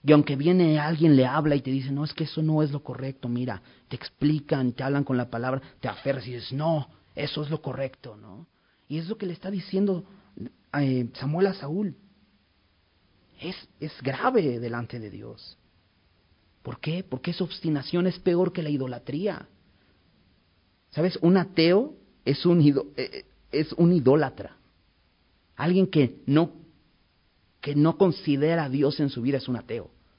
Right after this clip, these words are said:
Es sin Dios, camina sin Dios. Bueno, es un idólatra. "No, pero es que yo no creo en los dioses". Eres un idólatra. Si no crees en el Señor, eres un idólatra. Pero, ¿sabes?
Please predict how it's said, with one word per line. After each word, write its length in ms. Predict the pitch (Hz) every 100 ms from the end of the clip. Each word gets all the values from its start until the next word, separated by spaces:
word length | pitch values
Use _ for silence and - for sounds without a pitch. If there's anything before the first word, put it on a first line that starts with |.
| _
Es 100 | 104
sin 240 | - 117 104
Dios, 280 | 117 - - -
camina 300 | - 143 123 -
sin 180 | 131 123
Dios. 360 | 101 92 - - - -
Bueno, 220 | 104 113 - - - _ -
es 160 | 117
un 140 | 160 147
idólatra. 580 | 110 135 135 - - _ _ _ _ _ _ _ _ _ _ -
"No, 240 | 143 165
pero 120 | 143
es 60 | 147
que 100 | 175
yo 20 |
no 100 | 165
creo 120 | 170
en 40 | 160
los 100 | 139
dioses". 220 | 151 127 - _ _ _ -
Eres 180 | 160 185
un 120 | 208
idólatra. 500 | 233 269 202 156 - _ _ _ _ _ _ _
Si 120 | -
no 120 | 160 -
crees 280 | 196 196
en 80 | 180
el 60 | 170
Señor, 400 | 165 160 175 196 - - _ _ _ _ _ -
eres 200 | 160 214
un 100 | 208
idólatra. 420 | 214 220 196 123
Pero, 100 | 147
¿sabes? 340 | 151 202 262